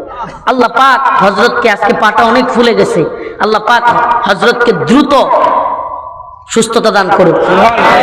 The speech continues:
আরো জোরে বলেন আমিন। আপনি আমি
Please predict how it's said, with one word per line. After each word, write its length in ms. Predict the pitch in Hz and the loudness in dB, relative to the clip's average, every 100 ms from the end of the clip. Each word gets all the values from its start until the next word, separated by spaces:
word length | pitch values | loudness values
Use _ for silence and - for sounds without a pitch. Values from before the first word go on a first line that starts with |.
| - - - - - 233 | 2 2 2 0 0 0
আরো 160 | 277 | 2
জোরে 200 | 254 302 | 2 2
বলেন 220 | 294 311 | 2 2
আমিন। 680 | 302 302 294 370 381 339 262 285 277 233 - - - - - 807 - - - - - - - - - - - - _ _ - - - _ 214 | 4 4 2 2 2 2 0 0 2 2 2 2 2 2 0 0 0 -4 -8 -12 -14 -18 -20 -20 -20 -20 -20 -20 _ _ -20 -20 -20 _ -6
আপনি 340 | 214 208 208 | -2 2 2
আমি 300 | 202 196 | 4 2